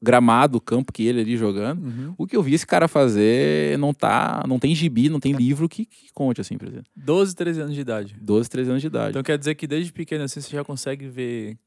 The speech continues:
Speaker 2: quem se sobressai ali.
Speaker 1: Consegue, consegue. Ah,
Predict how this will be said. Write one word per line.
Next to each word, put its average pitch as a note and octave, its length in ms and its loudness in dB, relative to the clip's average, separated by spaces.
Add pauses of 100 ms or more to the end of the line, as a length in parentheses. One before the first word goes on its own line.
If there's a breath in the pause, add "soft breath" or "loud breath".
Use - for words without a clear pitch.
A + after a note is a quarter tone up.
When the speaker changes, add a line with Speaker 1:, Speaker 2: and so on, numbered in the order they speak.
(160)
Speaker 2:
quem C3+ 240 -6
se C3 200 -10
sobressai A2 880 -4
ali. G2 140 -10
Speaker 1:
Consegue, - 480 -12
consegue. - 480 -16 (760 soft breath)
Ah, A2 360 0